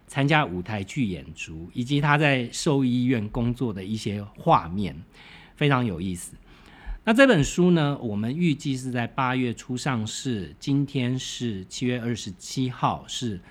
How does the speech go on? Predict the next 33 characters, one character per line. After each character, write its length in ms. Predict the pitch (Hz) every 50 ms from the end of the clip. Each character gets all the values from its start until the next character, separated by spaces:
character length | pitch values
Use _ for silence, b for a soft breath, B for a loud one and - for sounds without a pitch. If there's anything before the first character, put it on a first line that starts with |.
| B B B B -
博 160 | - 110 113 -
客 300 | - - - 175 147 120
来 420 | 92 82 80 76 76 78 80 90 87 - -
的 380 | - 90 87 82 73 71 80 - - - - -
独 120 | 104 101
家 300 | 104 - 123 107 117 120 120 - -
预 180 | 156 131 92 - -
购。 240 | - 120 85 - - B B B B B B B B B -
这 140 | 208 208
博 120 | 175 190 175
客 140 | 151 214 196
来 160 | 165 156 151
独 160 | 156 151 147
家 180 | 160 175 165 160
预 160 | 156 147 143
购， 280 | 143 165 147 120 110
我 20 | 95
们 300 | 98 101 104 107 117 113
有 280 | 110 101 85 71 71 -
送 440 | - - - 156 131 113 95 87 87
一 120 | 90 98 98 -
个 320 | - 101 87 85 78 85 90
功 220 | - 170 180 190 180
能 180 | 131 120 123
性 320 | 135 - - - 170 143 117
的 80 | 113
时 200 | 104 - - 117
间 200 | 110 147 143 147
管 300 | 143 - 117 110 113 120
理 140 | 120 120 123
笔 240 | 123 - 104 78 - -
记 280 | - - 151 131 98 - - -
本。 120 | - 76